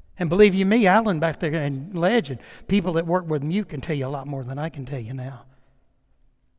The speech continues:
What did I tell you? That every homeless person is a story. And the reality is, for many of them, they came to a crisis or something happened in their life. Don, who hung himself on the back of this house.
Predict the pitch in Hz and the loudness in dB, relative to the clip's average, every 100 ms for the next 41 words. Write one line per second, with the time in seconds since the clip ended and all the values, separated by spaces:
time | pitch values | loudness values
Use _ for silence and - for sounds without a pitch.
0 | _ _ _ - 180 165 160 - 170 151 | _ _ _ -6 -2 0 0 -2 -4 -2
1 | 151 147 147 131 147 139 127 - 135 - | -2 -2 -2 -4 -4 -6 -8 -8 -8 -8
2 | 120 117 107 - 135 117 117 - _ _ | -10 -10 -10 -10 -10 -12 -14 -16 _ _
3 | _ _ _ _ _ _ _ _ _ _ | _ _ _ _ _ _ _ _ _ _
4 | _ _ _ _ _ _ _ _ _ _ | _ _ _ _ _ _ _ _ _ _
5 | _ _ _ - 143 131 143 165 175 156 | _ _ _ -10 -8 -4 0 0 0 -2
6 | 151 160 170 - 139 170 160 139 160 156 | -4 -2 -4 -6 -4 -4 -4 -4 -4 -4
7 | 131 180 170 147 127 - 165 170 156 175 | -6 -4 -4 -4 -8 -4 -2 0 -2 -6
8 | 147 143 175 160 151 135 165 156 131 143 | -8 -6 -6 -6 -6 -6 -6 -8 -8 -6
9 | 135 147 127 - - 143 170 180 202 208 | -6 -6 -6 -10 -10 0 2 4 2 -2
10 | - - 170 135 175 208 202 170 190 180 | -6 -4 0 2 2 2 0 -2 2 0
11 | 170 143 139 175 - 151 160 - 143 120 | 0 -4 -2 -4 -4 -4 -4 -4 -6 -8
12 | - | -10